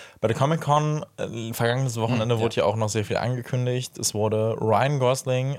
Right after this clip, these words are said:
Speaker 2: Ja.
Speaker 1: als der nächste Ghost Rider angekündigt.
Speaker 2: Oh.
Speaker 1: Finde ich prinzipiell nicht schlecht.
Speaker 2: Aber Ry-, was ist mit Ryan Gosling los, weißt du?
Speaker 1: Ja,
Speaker 2: Er
Speaker 1: also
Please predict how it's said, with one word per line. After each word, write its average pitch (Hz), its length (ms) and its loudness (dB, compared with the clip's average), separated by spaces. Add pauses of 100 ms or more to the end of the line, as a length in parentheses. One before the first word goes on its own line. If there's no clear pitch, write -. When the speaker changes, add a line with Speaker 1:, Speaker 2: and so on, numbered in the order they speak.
(140)
Speaker 2:
Ja. 113 140 0
Speaker 1:
als 110 180 -4
der 113 100 0
nächste 110 260 -4
Ghost 110 300 -2
Rider 95 180 2
angekündigt. 110 680 -4
Speaker 2:
Oh. 113 400 -4 (800)
Speaker 1:
Finde 220 220 4
ich 208 80 0
prinzipiell 220 380 4
nicht 226 140 4
schlecht. 220 360 4
Speaker 2:
Aber 113 360 0
Ry-, 107 200 -4
was 120 180 0
ist 135 80 -2
mit 139 140 0
Ryan 131 220 2
Gosling 131 400 0
los, 95 280 0
weißt 98 220 2
du? 147 200 2
Speaker 1:
Ja, 143 340 6
Speaker 2:
Er - 60 2
Speaker 1:
also 123 60 0